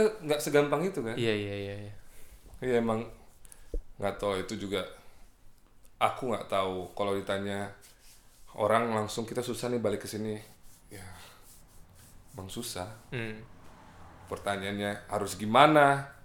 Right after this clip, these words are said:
Speaker 1: Kan kita ketemu lingkungan baru.
Speaker 2: Hmm, hmm.
Speaker 1: Dan pelan-pelan mempelajari lah apa kata lingkungan baru
Speaker 2: Hmm.
Speaker 1: kita. Itu aja, nggak bisa lagi yang lain. Yang susah tuh orang semakin ke kiri
Speaker 2: Hmm.
Speaker 1: aja, kayak nggak mau dengerin lagi.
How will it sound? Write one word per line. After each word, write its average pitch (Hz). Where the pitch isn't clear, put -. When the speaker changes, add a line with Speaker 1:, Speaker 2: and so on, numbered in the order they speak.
Speaker 1:
Kan 117
kita 123
ketemu 107
lingkungan 104
baru. 101
Speaker 2:
Hmm, 110
hmm. 104
Speaker 1:
Dan 90
pelan-pelan 95
mempelajari 92
lah 98
apa -
kata 95
lingkungan 90
baru 87
Speaker 2:
Hmm. 107
Speaker 1:
kita. 95
Itu 92
aja, 113
nggak 107
bisa 123
lagi 123
yang 139
lain. 120
Yang 113
susah 127
tuh 165
orang 160
semakin 120
ke -
kiri 123
Speaker 2:
Hmm. 139
Speaker 1:
aja, 143
kayak -
nggak 104
mau 104
dengerin 104
lagi. 107